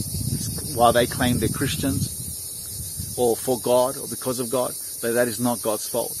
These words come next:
That is not Jesus' fault. So I hope that this helped, and I hope that you would come to him.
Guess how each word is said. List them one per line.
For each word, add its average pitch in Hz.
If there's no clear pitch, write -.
That 110
is 107
not 110
Jesus' 101
fault. -
So -
I 120
hope 123
that 113
this 123
helped, 117
and 117
I 104
hope 117
that -
you 107
would 101
come 104
to 101
him. 92